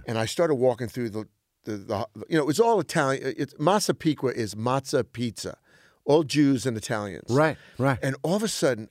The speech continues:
Speaker 1: I got a chest and arms and legs and thighs, and I started being respected by the Roccos.
Speaker 2: Right.
Speaker 1: 'Cause I had some muscles.
Speaker 2: Right.
Speaker 1: You know, in high school, the currency is muscles.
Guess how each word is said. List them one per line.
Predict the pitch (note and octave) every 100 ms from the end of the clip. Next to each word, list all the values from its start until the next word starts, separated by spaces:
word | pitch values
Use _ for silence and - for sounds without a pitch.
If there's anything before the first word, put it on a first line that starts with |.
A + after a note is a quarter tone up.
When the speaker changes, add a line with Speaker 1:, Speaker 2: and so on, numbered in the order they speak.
| -
Speaker 1:
I | C#3+
got | C#3 B2
a | G#2+
chest | - - B2 G#2 - -
and | G#2+ G2+
arms | A#2+ A#2+ A2+ G2+ F#2 -
and | G#2 G2+
legs | G#2+ A#2+ A2+ G2 - - _ -
and | A2 G#2 G2+ G2 - _ _ _ _
thighs, | C#3 C3 A#2 G2 F#2+ - _ _ _ _ _
and | C3+
I | C3
started | - C#3 A2
being | B2+ A2
respected | G2 - - A#2 - F2+ - _ _ _ -
by | G#2+
the | F#2+
Roccos. | A2 G2+ F#2+ - - - _
Speaker 2:
Right. | C#3+ D#3 C3
Speaker 1:
'Cause | A#2+
I | B2+
had | A2+ A#2+
some | A#2+ A2
muscles. | A2 - - - -
Speaker 2:
Right. | B2+ B2
Speaker 1:
You |
know, | E3 B2+ - _ _ _
in | E3+ D3+
high | G3
school, | G3 - D#3
the | B2+
currency | - F#3 E3 C#3 - B2 A2 -
is | A2+ G#2+ F2+ _ _
muscles. | A#2 B2+ - - - -